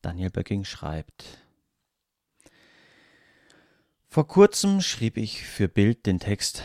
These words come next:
warum ich mich heute als Christ outen will. Die Reaktionen darauf waren üppig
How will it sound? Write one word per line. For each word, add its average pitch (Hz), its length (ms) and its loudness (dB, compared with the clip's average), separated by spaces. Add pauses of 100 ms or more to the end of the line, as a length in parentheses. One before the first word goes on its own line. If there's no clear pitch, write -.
(340)
warum 101 420 0
ich - 240 -6
mich - 260 -4
heute 98 400 0
als - 220 -4
Christ - 480 -6
outen 82 400 -4
will. 78 320 -2 (1300)
Die 110 60 -2
Reaktionen 98 840 0
darauf 90 280 -4
waren 87 240 0
üppig - 540 -4